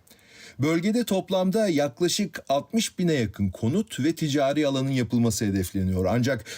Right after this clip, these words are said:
projenin tam bitiş tarihi ve nihai şekli çeşitli faktörlere bağlı olarak değişiklik gösterebildiğinden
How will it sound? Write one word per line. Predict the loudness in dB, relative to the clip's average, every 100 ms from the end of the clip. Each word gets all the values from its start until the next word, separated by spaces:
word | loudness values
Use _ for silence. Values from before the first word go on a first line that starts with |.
| -4
projenin | 0 2 2 2 0
tam | 0 0 0
bitiş | -4 -4 -2
tarihi | 0 2 2 2 2
ve |
nihai | 2 4 2 2 0 -2
şekli | 0 -2 0 0 0
çeşitli | -2 -2 -2 -4
faktörlere | -2 -2 -2 0 0 2 0
bağlı | 0 2 2
olarak | 0 -2 -4 -2
değişiklik | 0 0 -4 -8 -6
gösterebildiğinden | -2 -2 0 0 0 -2 -4 -6 -2 -2